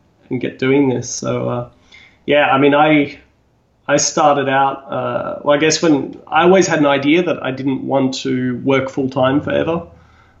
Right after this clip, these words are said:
Um, that, you know, I, even when I was a kid, I didn't think that was the right way to go, that, you know, you should work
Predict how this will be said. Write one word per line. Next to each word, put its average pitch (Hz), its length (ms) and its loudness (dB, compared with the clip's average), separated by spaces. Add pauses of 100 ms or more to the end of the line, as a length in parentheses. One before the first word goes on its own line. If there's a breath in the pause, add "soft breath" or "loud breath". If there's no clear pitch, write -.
(100)
Um, 120 440 -2
that, 123 240 -2
you 135 80 2
know, 120 160 2
I, - 480 -4
even 139 400 0
when 131 100 4
I 131 40 2
was 127 100 -2
a 127 60 -4
kid, 131 220 0
I 139 80 2
didn't 135 280 0
think 139 260 -2
that 139 180 -4
was 135 180 -4
the 123 100 -4
right 131 240 0
way 131 140 0
to 120 100 -4
go, 139 320 0
that, 131 320 -8
you 131 100 -4
know, 123 80 -6
you 131 160 -4
should 120 220 -10
work 120 380 -4